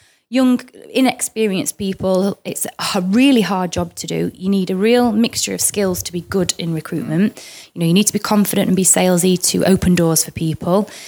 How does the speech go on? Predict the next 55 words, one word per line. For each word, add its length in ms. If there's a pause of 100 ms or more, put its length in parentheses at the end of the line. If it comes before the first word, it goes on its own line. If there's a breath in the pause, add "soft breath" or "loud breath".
(180 loud breath)
but 120
you 120
need 220
to 100
be, 280
um, 220
sensitive 640
and 140
tactful 480
to 160
mediate 800
it, 180
you 80
know, 100
through 220
every 240
stage. 680 (400 loud breath)
Um, 540
and 180
you 60
need 140
to 100
be 80
good 300
at 240
holding 420
your 140
own 120
and 120
managing 320
expectations 720
when 140
you 80
have 320
people 320
saying, 500 (460 soft breath)
um, 220
you 60
know, 80
when 100
they 60
have 160
unrealistic 640
expectations 640
of, 160
"I 80
want 180
somebody 360
who 100
can 160
do 160
this, 180
this, 240
and 140
this," 380